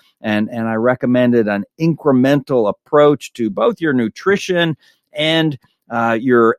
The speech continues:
exercise or functional activity. And that's the way I look at the entire wellness program, is let's start with little baby steps in each area. All of the six principles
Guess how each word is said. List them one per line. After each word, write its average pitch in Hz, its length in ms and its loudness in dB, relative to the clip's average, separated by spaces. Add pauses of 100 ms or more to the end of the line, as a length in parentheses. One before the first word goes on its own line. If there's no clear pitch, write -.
exercise 143 840 0
or 120 260 -2
functional 135 560 -4
activity. 151 680 -2
And 113 120 0
that's 127 240 -4 (160)
the 120 100 -4
way 131 260 4
I 113 100 2
look 139 320 0
at 110 160 -6
the 113 180 -6
entire 143 480 -2
wellness 127 500 2
program, 113 460 0
is 113 140 -6
let's 160 220 -2
start 139 380 -2
with 110 220 -6
little 147 440 2
baby 123 440 0
steps - 540 -6 (320)
in 113 140 -8
each 160 500 -4
area. 127 540 2 (360)
All 190 300 4
of 185 140 0
the 147 120 2
six - 320 -4
principles 120 680 -4